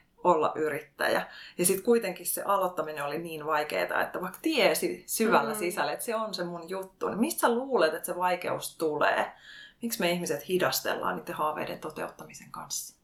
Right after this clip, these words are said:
Speaker 2: No kyllä se varmaan on, on sitä, että se on, se on niin iso asia ja niin semmonen, äh, moniulotteinen, että siinä on monta,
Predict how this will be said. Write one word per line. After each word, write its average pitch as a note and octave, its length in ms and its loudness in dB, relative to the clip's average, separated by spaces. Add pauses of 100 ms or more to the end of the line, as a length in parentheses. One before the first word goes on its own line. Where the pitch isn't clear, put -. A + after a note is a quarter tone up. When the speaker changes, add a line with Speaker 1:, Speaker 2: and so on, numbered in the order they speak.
(840)
Speaker 2:
No G#3 100 0
kyllä A3 200 6
se G3+ 160 2
varmaan G3+ 540 6
on, G3 380 -2 (200)
on G3 200 0
sitä, F#3+ 420 2
että - 140 -2
se - 80 0
on, F#3 320 0
se - 120 -6
on G3 140 2
niin G3 180 0
iso A3+ 400 2
asia - 540 0 (300)
ja F#3 100 -2
niin F#3+ 220 0
semmonen, F3+ 600 0
äh, F3 320 2 (140)
moniulotteinen, - 1200 2
että - 180 -4
siinä G#2 220 0
on G#2+ 100 -2
monta, G#2 420 2